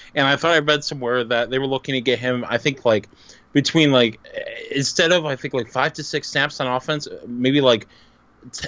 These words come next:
I think it was either ten and fifteen or fifteen and twenty. It's killing me. They don't, that I don't have the tweet right now, but something like that. And bold predictions too, really quick. Um,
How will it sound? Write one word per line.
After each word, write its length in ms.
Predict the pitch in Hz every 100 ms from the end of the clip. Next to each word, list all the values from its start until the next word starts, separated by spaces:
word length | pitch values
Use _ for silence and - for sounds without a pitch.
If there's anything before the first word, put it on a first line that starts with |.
| -
I 60 | 143
think 140 | 190
it 20 |
was 120 | 180
either 180 | 165 143
ten 240 | - 165 175
and 100 | 160
fifteen 440 | 160 - 165 175
or 80 | 117
fifteen 420 | - 143 - 156
and 100 | 123
twenty. 280 | 127 139 139
It's 140 | -
killing 280 | - 170 160
me. 80 | 120
They 80 | 113
don't, 240 | 131 -
that 220 | 113 120
I 40 | 123
don't 200 | 127 135
have 120 | 127
the 100 | 107
tweet 280 | - 127 104
right 100 | 104
now, 220 | 98 95 - - -
but 140 | - 135
something 240 | 160 156
like 200 | 160 131
that. 260 | 131 98 - 131
And 460 | 139 139 135 135 - _ - _
bold 180 | 170 175
predictions 460 | 196 185 - 165 -
too, 180 | - 180
really 240 | 185 175
quick. 340 | - 180 - -
Um, 420 | 131 131 131 131